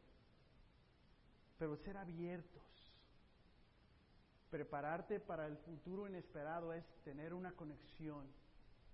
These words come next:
y ser abiertos, una conexión con Dios primero y con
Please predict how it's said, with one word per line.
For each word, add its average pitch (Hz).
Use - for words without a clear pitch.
y 156
ser 160
abiertos, 147
una 170
conexión 170
con 165
Dios 170
primero 160
y 151
con 143